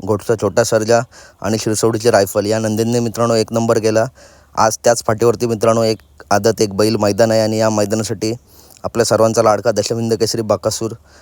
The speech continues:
सज्ज झाला आहे. बकासूरसोबत मित्रांनो छत्रपती संभाजीनगरचाच नंदी आहे. सकाळीच खूप चर्चा चालू होती. तर मित्रांनो, आज नक्की बकासूर कोणत्या गटात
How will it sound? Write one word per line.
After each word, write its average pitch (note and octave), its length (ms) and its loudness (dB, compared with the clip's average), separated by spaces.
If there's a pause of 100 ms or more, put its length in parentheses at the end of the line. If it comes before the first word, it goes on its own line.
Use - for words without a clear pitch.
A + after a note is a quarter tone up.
(120)
सज्ज A2 280 0
झाला A2 260 4
आहे. F#2 100 -4 (240)
बकासूरसोबत A#2+ 640 0
मित्रांनो A#2 280 0
छत्रपती A2 420 -4
संभाजीनगरचाच A2+ 800 0
नंदी A2 260 0
आहे. G#2 260 2 (440)
सकाळीच A#2 540 0
खूप - 260 -6
चर्चा A2 260 2
चालू A2+ 240 2
होती. A2 260 -2 (840)
तर A#2 80 2
मित्रांनो, A#2+ 300 2
आज A2+ 180 2
नक्की A#2+ 260 -4
बकासूर A#2 360 0
कोणत्या A2+ 320 0
गटात A2+ 180 2